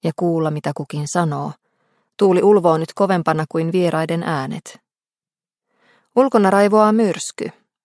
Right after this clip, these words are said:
Se pauhaa teltan ympärillä, takoo kangasta. Jokainen tuulenpuuska saa rakennelman pullistumaan ja värähtämään metalliosien kirskuessa. Vieraat kyyristelevät hätääntyneinä.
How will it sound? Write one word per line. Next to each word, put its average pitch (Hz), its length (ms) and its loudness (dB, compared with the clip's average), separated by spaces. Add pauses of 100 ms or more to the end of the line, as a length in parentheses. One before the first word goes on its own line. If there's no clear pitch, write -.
(140)
Se 190 120 -4
pauhaa 196 440 2
teltan 170 360 -2
ympärillä, 190 640 -2 (480)
takoo 165 380 0
kangasta. - 600 -2 (680)
Jokainen 185 400 2
tuulenpuuska 170 640 -2
saa 175 220 0
rakennelman 165 680 -2
pullistumaan 170 800 -2 (380)
ja 165 100 0
värähtämään 175 800 0
metalliosien 170 720 -4
kirskuessa. - 840 -6 (840)
Vieraat 170 400 0
kyyristelevät 170 760 -2
hätääntyneinä. 190 800 -8